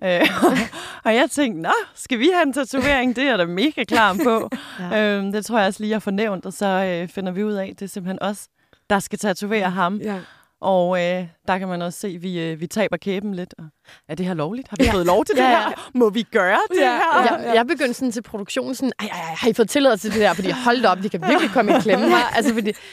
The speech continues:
Speaker 2: det, altså, må vi det? Skal
Speaker 3: Ja.
Speaker 2: man være certificeret, eller
Speaker 3: Ja,
Speaker 2: hvad
Speaker 3: ja,
Speaker 2: fanden?
Speaker 3: ja, ja.
Speaker 2: Altså, men, øh, men da vi endelig var i gang, og det hele kørte, så var det altså ret sjovt.
Speaker 3: Ej, det var
Speaker 1: Ja.
Speaker 3: virkelig sindssygt.
Speaker 2: Ja,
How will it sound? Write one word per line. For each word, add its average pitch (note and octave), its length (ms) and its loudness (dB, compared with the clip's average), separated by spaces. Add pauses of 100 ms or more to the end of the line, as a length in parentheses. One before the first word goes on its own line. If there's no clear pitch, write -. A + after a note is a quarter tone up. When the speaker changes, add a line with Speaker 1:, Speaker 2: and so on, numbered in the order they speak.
(340)
Speaker 2:
det, B3+ 300 4
altså, G3+ 160 2
må G3+ 280 4
vi - 60 0
det? B3 160 2
Skal G#3+ 100 4
Speaker 3:
Ja. A3+ 60 4
Speaker 2:
man A3 140 2
være F#3 160 4
certificeret, A#3+ 760 2
eller - 160 2
Speaker 3:
Ja, G#3 60 0
Speaker 2:
hvad D3+ 100 -4
Speaker 3:
ja, A3+ 100 -2
Speaker 2:
fanden? C4+ 200 2
Speaker 3:
ja, - 60 -4
ja. - 60 -4
Speaker 2:
Altså, G#3 260 -2 (480)
men, G3 220 2
øh, E3 220 2
men F#3 120 -2
da F#3 80 0
vi F3 120 2
endelig D4+ 200 0
var A#3+ 100 0
i G3 80 -2
gang, G#3 360 -4
og F3 280 -4 (840)
det G#3+ 80 -2
hele A3 180 -2
kørte, F#3+ 320 -2 (240)
så - 80 -8
var G3 100 -4
det F#3 120 0
altså E3 240 -6
ret - 120 -12
sjovt. - 180 -14 (120)
Speaker 3:
Ej, G3+ 100 -4
det G3 120 -8
var G3 60 -4
Speaker 1:
Ja. F3+ 320 -10
Speaker 3:
virkelig A3 300 -8
sindssygt. A#3 640 -10
Speaker 2:
Ja, C4+ 80 2